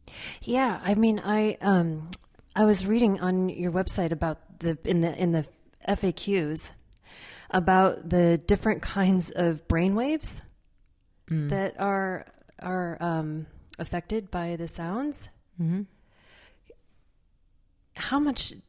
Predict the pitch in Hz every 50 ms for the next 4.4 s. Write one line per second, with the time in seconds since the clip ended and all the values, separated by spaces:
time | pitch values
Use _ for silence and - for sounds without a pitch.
0 | _ - 180 190 202 196 185 185 185 - - - - 226 233 233 233 226 - -
1 | - - 226 233 233 233 226 208 - - - - 175 180 180 185 190 185 185 -
2 | - - 175 190 196 185 175 165 156 156 160 147 147 165 160 160 - - _ -
3 | - 170 170 170 170 156 160 165 156 156 147 - - - - 180 165 - 151 170
4 | 190 175 165 151 147 147 -